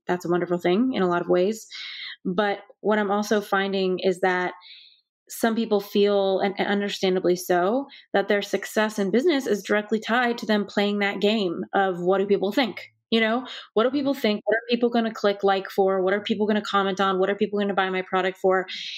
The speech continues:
And it becomes very insidious and sneaky for you to go from what your vision is in an entrepreneur who wants to make an impact, or as somebody in the workforce who has some sort of idea in the workplace.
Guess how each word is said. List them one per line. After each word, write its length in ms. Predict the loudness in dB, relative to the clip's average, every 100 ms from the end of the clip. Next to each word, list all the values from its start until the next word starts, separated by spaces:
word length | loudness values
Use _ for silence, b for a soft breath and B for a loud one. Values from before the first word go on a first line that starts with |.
| B -2
And 100 | -2
it 140 | 0
becomes 380 | 0 2 0 0
very 340 | 2 2 2
insidious 580 | 0 -2 0 2 2 0
and 160 | -2 -4
sneaky 520 | 0 0 2 4 2
for 260 | 2 2 4
you 220 | 4 2
to 60 | 2
go 200 | 2 2
from 220 | 0 0
what 140 | 2
your 100 | 2
vision 280 | 2 0 0
is 200 | 0 0
in 100 | 0
an 60 | 0
entrepreneur 520 | 0 -4 -2 0 0
who 80 | 0
wants 240 | -2 -2
to 80 | -2
make 120 | 0
an 60 | 0
impact, 560 | -2 0 -2 -2 -6 -18 B B B 0
or 240 | 2 2
as 280 | 2 0 -2
somebody 220 | 0 2
in 60 | 2
the 60 |
workforce 500 | 2 0 2 0 0
who 120 | 0
has 340 | 0 0 -2 -6 B B
some 220 | -4 -4
sort 180 | 0 0
of 80 | 0
idea 580 | -2 2 4 4 2 0 B B -2
in 100 | 2
the 80 |
workplace. 640 | 4 2 0 0 0 -2